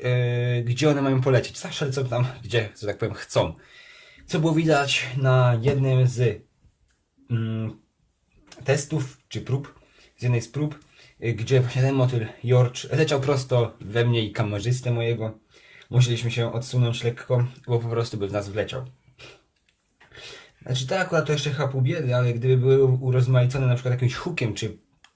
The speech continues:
e, strzałem, to mógłby nam wyrządzić krzywdę, czego byśmy oczywiście nie chcieli. Ale ogólnie motyle się prezentują dość dobrze, są dość dobrego wykonania. Więc ode mnie ocena dla nich, dla tych z George'a bę-, będzie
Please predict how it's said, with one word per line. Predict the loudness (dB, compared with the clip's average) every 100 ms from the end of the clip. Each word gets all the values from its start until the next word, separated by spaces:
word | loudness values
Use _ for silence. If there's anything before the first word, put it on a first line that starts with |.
| -16
e, | -12 -10 -10
strzałem, | -10 -10 -8 0 0 0 -4 -20 -16
to | -6
mógłby | -2 0 0
nam | 2
wyrządzić | 2 4 2 -2
krzywdę, | -6 -4 -2 -4
czego | -6 -8 -8
byśmy | -8 -8
oczywiście | -6 -4 -2
nie | 0
chcieli. | 0 -4 -6 -14 _ -20 -20 -20 -20 -20 -20 -20 _ _
Ale | -4 -2 0 0
ogólnie | 0 2 0 0 0
motyle | -2 -2 0 2 2
się | 0
prezentują | -2 -2 -2 -2
dość | -4 2
dobrze, | 2 2
są | 0
dość | -4 -4
dobrego | -4 -2 -2
wykonania. | -2 -4 -2 -2 -4 -6 -8 -12 -20 -18 -16 -4
Więc | 2 2 0 -4 -4
ode | -2 0
mnie | 2 0
ocena | 0 0 0 0 2
dla | 2 4
nich, | 6 4 2 -6 -8
dla | -2 -2 -2
tych | -6 -8 -10 -16
z | -10 0
George'a | 4 4 2
bę-, | -2 -2 -4 -6
będzie | -8 -4 -4 -4 -6 -6